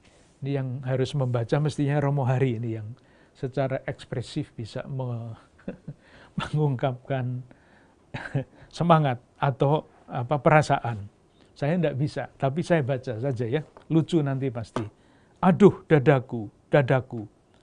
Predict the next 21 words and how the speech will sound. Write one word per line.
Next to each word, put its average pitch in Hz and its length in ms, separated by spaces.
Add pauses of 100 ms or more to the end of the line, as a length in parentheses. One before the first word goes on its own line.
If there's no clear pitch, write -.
(260)
aku 175 320
menggeliat 139 720
sakit. - 400 (800)
Aduh 185 480
dinding 151 480
jantungku." 131 800
<laughs> 185 80 (2000)
Ini 180 160
ungkapan 175 560
dari 147 320
Yeremia 139 640 (600)
yang 156 260
sungguh 247 560
merasa 185 480
sedih 170 480
sampai 160 320
sakit - 480
dadanya, 120 560
serangan 143 480
jantung 127 400
kecil. 131 320